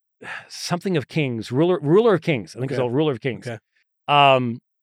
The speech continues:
Speaker 1: it blew me away when I read it. Joe had sent it to me. I'm one of the fellows for Ezra Institute.
Speaker 2: Okay.
Speaker 1: And so he sent it to me, and then I said, "Hey, can I share this with John Cooper?" And he said, "Yeah." And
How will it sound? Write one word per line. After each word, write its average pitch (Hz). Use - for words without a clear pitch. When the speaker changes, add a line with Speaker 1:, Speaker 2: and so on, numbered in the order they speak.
Speaker 1:
it 185
blew 180
me 165
away 131
when 123
I 139
read 123
it. 123
Joe 139
had 123
sent 131
it -
to 139
me. 135
I'm 120
one 127
of 107
the 107
fellows 127
for 110
Ezra 113
Institute. 127
Speaker 2:
Okay. 127
Speaker 1:
And 135
so 135
he 165
sent 160
it 135
to 151
me, 135
and 139
then 143
I 160
said, 156
"Hey, 147
can 139
I 170
share 190
this 123
with 110
John 113
Cooper?" -
And 104
he -
said, 120
"Yeah." 294
And 131